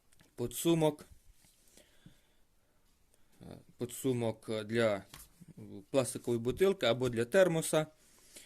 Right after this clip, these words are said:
або для інших габаритних, е, е,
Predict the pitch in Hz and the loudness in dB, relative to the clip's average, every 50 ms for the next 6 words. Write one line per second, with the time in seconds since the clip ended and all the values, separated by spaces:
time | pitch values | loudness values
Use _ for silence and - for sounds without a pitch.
0 | - - - - _ _ - 127 131 143 160 160 143 143 135 - 135 131 127 - | -20 -20 -20 -20 _ _ -4 -4 0 0 2 2 2 2 2 2 0 -2 -2 -4
1 | - 127 117 - - - - - 110 123 123 120 131 131 127 135 131 127 123 - | -4 -4 -4 -4 -8 -10 -8 -6 -4 -2 0 0 2 2 4 4 2 2 0 -4
2 | - 113 110 107 - - - - - - 113 113 110 107 107 107 104 104 98 98 | -6 -6 -6 -6 -8 -12 -16 -16 -14 -10 -6 -6 -4 -4 -4 -4 -4 -4 -6 -8
3 | 95 - - _ _ _ _ _ _ _ _ _ _ _ _ _ _ _ _ _ | -10 -16 -20 _ _ _ _ _ _ _ _ _ _ _ _ _ _ _ _ _
4 | _ _ _ _ _ _ - - - 110 101 98 98 98 95 92 | _ _ _ _ _ _ -20 -20 -18 -16 -16 -14 -12 -12 -12 -12